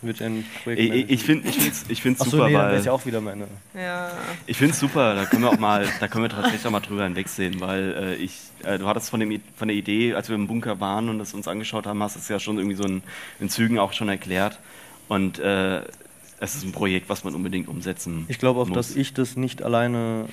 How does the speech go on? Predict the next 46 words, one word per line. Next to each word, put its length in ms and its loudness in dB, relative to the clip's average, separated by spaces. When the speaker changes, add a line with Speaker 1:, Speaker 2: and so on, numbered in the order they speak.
Speaker 2:
Nein, 160 0
Speaker 1:
stemmen 320 2
Speaker 2:
nein, 100 -4
Speaker 1:
kann. 300 0
Und 80 -6
Speaker 2:
nein. 80 0
Speaker 1:
ich 100 -6
glaube, 240 2
dass 220 -4
es 140 -10
da 240 4
vielleicht, 500 -2
wenn 160 -2
ich 140 -6
schon 200 -4
sag, 260 2
es 160 -14
wird 160 -4
gerade 240 0
ein 80 0
Netzwerk 400 -2
geknüpft, 800 -6
auf 180 -4
jeden 180 2
Fall 200 -2
von 280 0
der 80 2
jungen 300 0
Szene 340 0
wird 140 0
gerade 200 -2
ein 60 -4
Netzwerk 380 -4
geknüpft, 340 -4
dass, 260 0
äh, 480 2
ich 160 0
würd 220 2
mich 200 -2
sehr 160 4
darüber 320 2
freuen, 560 0
wenn 480 -2
die 100 2
alte 280 2
Szene 340 0